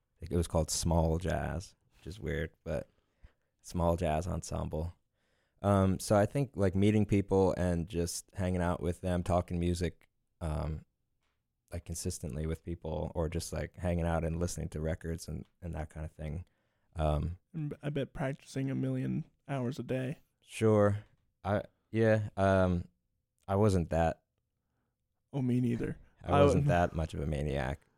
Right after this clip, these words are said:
Speaker 1: Um, like, but my bass teacher there, you know, he, he, I guess he went to L V C as well. Um, but he was talking about,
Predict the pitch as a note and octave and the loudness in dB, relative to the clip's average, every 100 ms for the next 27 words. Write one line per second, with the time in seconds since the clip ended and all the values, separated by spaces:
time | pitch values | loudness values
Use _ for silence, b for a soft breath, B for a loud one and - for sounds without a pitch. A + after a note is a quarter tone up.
0 | - D#2+ C2+ B1+ - _ _ _ - E2+ | -6 -4 -4 -6 -10 _ _ _ -8 -6
1 | E2+ _ - F2 F#2 F2+ G2 - F#2 E2 | -6 _ -6 0 2 4 2 2 -6 -4
2 | E2+ D#2+ D#2 D#2 - _ _ _ _ _ | 0 2 2 2 -2 _ _ _ _ _
3 | - E2 D#2 E2+ - G2 F#2 - E2+ - | -2 0 2 0 2 2 4 2 0 -2
4 | _ - E2+ - F2+ D#2 - C#2 - - | _ -4 -4 0 2 2 0 -4 -4 -6
5 | D#2+ E2 D#2 - D2 D#2 F2 D#2+ C#2+ - | -4 -2 -4 -4 -4 -4 -4 -4 -4 -8
6 | - E2 D#2 D2 - _ _ _ _ _ | -8 -4 -2 -4 -8 _ _ _ _ _
7 | _ - F2 E2 - D#2+ E2 D#2 D#2 D2 | _ -4 0 0 0 -2 -2 -2 -2 -2